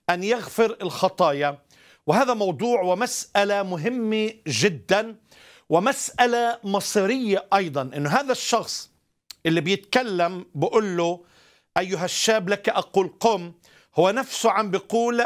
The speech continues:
"مغفورة لك خطاياك". إنه سلطان غير عادي. هذا السلطان هو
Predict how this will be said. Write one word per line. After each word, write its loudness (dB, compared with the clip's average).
"مغفورة 0
لك 2
خطاياك". 0
إنه 0
سلطان 0
غير 0
عادي. 0
هذا 2
السلطان -2
هو 2